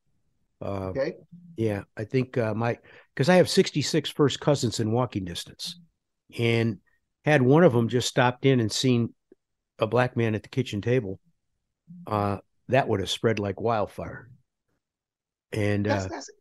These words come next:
Speaker 2: that's interesting, Bill, when you say that, because one of the things that, and we'll get to our guests, one of the things that is always stated in America,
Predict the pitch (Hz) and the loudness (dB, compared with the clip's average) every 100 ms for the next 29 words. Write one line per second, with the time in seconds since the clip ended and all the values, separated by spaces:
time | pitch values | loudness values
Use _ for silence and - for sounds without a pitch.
0 | _ 240 - - 202 202 - 156 135 135 | _ -8 -8 0 2 2 -4 -2 4 4
1 | 131 127 123 - - 143 139 135 117 101 | 4 0 -4 -6 -2 2 2 4 2 0
2 | - _ _ - 139 185 151 139 160 269 | -6 _ _ -4 0 6 6 6 0 0
3 | 302 190 170 139 131 131 127 107 110 104 | 0 -4 -2 0 4 4 2 0 2 4
4 | 101 101 - _ _ _ _ _ 139 196 | 2 0 -2 _ _ _ _ _ 2 2
5 | 165 165 160 123 110 123 120 - 143 240 | 0 0 4 4 4 4 4 2 -4 -2
6 | 269 160 - 131 123 113 123 110 107 - | 0 0 2 2 2 4 6 6 6 2
7 | _ _ _ _ 123 117 - 147 156 151 | _ _ _ _ 2 2 6 6 6 4
8 | 139 - - 131 131 123 120 117 104 98 | 0 -4 0 4 4 4 -2 -4 -6 -4
9 | 101 104 98 - 92 90 | -2 0 -2 -2 -2 -2